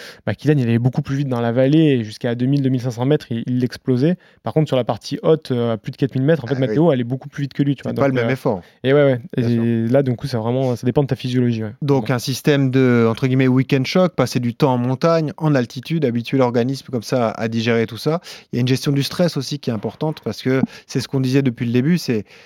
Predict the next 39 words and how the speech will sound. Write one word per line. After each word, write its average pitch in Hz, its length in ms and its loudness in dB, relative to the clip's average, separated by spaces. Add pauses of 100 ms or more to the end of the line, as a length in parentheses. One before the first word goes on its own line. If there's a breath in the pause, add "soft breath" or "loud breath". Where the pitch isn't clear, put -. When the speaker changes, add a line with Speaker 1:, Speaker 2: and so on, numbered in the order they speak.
(300 soft breath)
Speaker 2:
la 123 120 2
gestion 147 300 0
du 135 160 4
risque, 165 320 2
de 135 100 0
la 131 100 4
peur 170 240 2
et 143 60 4
du 135 120 -2
stress. - 440 -4
Forcément, 156 420 2
le 135 120 2
stress - 340 -2
monte 143 240 0
et 123 60 2
augmente, 139 480 0
le, 110 280 2
le 107 140 2
rythme 123 260 -2
cardiaque 123 300 0
peut 123 100 -4
s'accélérer, 120 560 -2
mais 151 120 0
ça, 156 180 0
c'est, 120 400 -2
c'est - 220 -4
là 151 120 4
que - 60 -14
c'est 139 100 -2
important 131 340 -2
d'avoir 127 200 2
de 127 80 -4
l'expérience 139 680 -2 (440 soft breath)
et 139 160 2
de 131 180 2
la 117 160 2
connaissance 156 480 0
parfaite 147 380 -4
de, 135 120 -2